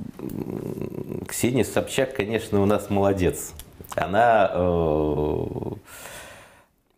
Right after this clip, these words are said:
имеет достаточно большой опыт, э, различных медиапроектов.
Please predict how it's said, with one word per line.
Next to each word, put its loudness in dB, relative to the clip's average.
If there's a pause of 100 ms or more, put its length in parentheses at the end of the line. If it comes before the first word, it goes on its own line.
(460)
имеет 4
достаточно 2
большой 4
опыт, 2
э, 6
различных 2
медиапроектов. 2